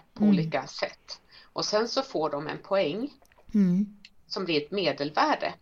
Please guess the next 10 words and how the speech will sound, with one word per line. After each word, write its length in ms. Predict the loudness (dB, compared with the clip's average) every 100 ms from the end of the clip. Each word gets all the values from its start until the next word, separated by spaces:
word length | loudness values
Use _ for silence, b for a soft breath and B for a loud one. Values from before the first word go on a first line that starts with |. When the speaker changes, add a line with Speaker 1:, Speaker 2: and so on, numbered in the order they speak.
| _
Speaker 2:
Mhm, 440 | -4 -4 -4 -2 0
mm. 280 | 0 0 0 -2 -20 -20 _ _ _ _ -10
Speaker 1:
Så 140 | -8
att, 180 | -6 2
eh, 160 | 4 4 0
och 140 | -6
sen 260 | -2 -2 0
i 60 |
de 200 | 0 -2
medelvärdena 880 | -2 -4 -6 -6 -4 -4 -4 -4